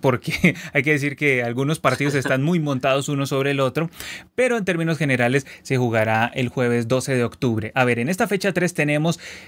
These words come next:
que va a arrancar con Colombia-Uruguay. Gerald puso aquí partidazo, se jugará, como dije, jueves doce de octubre a las tres y media de la tarde de Colombia, Ecuador y también de Perú, cuatro y media de la tarde de Bolivia y Venezuela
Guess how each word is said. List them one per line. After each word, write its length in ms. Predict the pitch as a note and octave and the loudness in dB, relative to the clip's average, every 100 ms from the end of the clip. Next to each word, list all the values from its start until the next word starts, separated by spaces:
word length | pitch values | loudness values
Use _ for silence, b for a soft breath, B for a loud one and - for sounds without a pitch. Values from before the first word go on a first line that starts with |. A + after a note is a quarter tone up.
| B | B
que 360 | - C#3 B2+ A#2+ | -4 0 0 0
va 140 | A2+ D#3+ | 2 2
a 40 | |
arrancar 520 | F3 F3+ E3 E3+ F3 | 2 -2 -2 0 0
con 220 | F3 E3+ | 0 -2
Colombia-Uruguay. 1120 | - C3+ C3+ F3 E3 E3+ D3+ C#3 B2 D3 A#2+ G2+ | -2 0 0 0 0 0 0 -2 0 0 0 -2
Gerald 260 | A#2+ E3+ E3+ | -2 0 0
puso 220 | F3+ F3+ | 0 -2
aquí 200 | E3 F#3 | 0 -2
partidazo, 640 | F3+ E3 D3 C3 D3+ C3+ | 0 0 0 0 0 0
se 120 | B2+ B2 | -2 -2
jugará, 540 | B2 A#2+ A#2 D3 D#3 | 0 0 2 2 0
como 200 | C#3 B2 | -2 -2
dije, 200 | C#3+ D#3+ | 0 0
jueves 320 | D#3 C#3 C#3 | 0 0 0
doce 240 | C3 C#3 C#3 | 0 -2 0
de 80 | B2+ | 0
octubre 560 | B2 F3 F#3 E3+ F3+ F3+ B B - | 0 0 0 0 -2 -4 B B -4
a 160 | C#3 | 0
las 280 | C#3 C3 - | 2 0 0
tres 240 | F#3+ G3+ F#3+ | 0 0 0
y 40 | |
media 200 | F3 E3+ | -2 0
de 60 | D#3 | 0
la 120 | C3 | 0
tarde 240 | C3+ C3+ | -2 0
de 120 | B2+ | -2
Colombia, 800 | - B2+ D#3+ G3+ F#3+ F3+ F3 E3 - | 0 0 2 2 0 0 0 0 -2
Ecuador 640 | C3+ - A#2 A2+ D3 D#3+ - | -4 -2 0 0 0 0 -2
y 120 | C3 | -4
también 360 | A#2 A2 A#2 | -2 0 0
de 100 | B2 | 0
Perú, 360 | B2+ C3 F3 F#3+ B B _ | 0 -2 0 -2 B B _
cuatro 400 | C#3 D#3+ C#3 C3 | -2 0 0 -2
y 20 | |
media 140 | B2 B2+ | 0 0
de 60 | |
la 120 | A#2+ A2+ | 0 0
tarde 220 | B2 A#2+ | 0 2
de 40 | |
Bolivia 300 | A2+ A2+ A#2 | 2 2 0
y 60 | B2 | 0
Venezuela 580 | B2+ C3 C#3+ D#3+ E3+ | 0 0 -2 -2 0